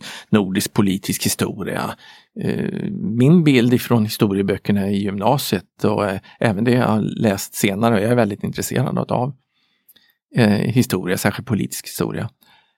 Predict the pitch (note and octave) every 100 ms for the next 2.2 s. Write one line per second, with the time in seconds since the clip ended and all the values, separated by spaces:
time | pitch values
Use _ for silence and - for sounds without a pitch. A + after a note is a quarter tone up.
0 | _ A#2 G#2+ G#2+ - - - C3 A#2 G#2
1 | G#2 - - - A2 G2+ G#2 F#2+ F#2 A#1+
2 | - A#2